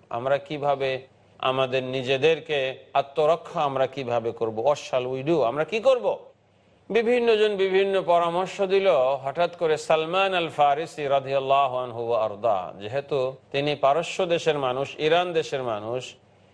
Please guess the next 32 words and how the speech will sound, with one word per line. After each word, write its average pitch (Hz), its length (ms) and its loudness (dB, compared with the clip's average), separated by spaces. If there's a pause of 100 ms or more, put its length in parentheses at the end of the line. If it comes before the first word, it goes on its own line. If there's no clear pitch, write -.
(120)
তার 196 260 2
কাছে 202 300 -2
হঠাৎ 170 360 2
করে 151 200 0
সুন্দর 151 440 -2
একটা 139 240 0
আইডিয়া 151 520 2
পাওয়া 120 280 2
গেল, 113 260 -4
বুদ্ধি 139 560 0
একটা 151 260 0
পাওয়া 113 280 0
গেল, 120 400 0
একটা 131 500 0 (360)
সুন্দর 185 420 2
পরামর্শ 190 640 2
পাওয়া 139 300 2
গেল। 104 220 -8
তিনি 160 200 -6
বলেন, 170 180 2
"ইয়া 185 180 4
রাসূলুল্লাহ, 214 720 0 (520)
সৈন্য 202 460 0
সংখ্যা 254 380 0
যখন 208 340 0
বেশি 151 300 -2
হয় 120 540 0 (320)
এবং 120 640 0 (380)
তাদেরকে 190 480 0
যদি 170 280 0
ঠেকানোর 139 580 -2
মতন 123 540 -4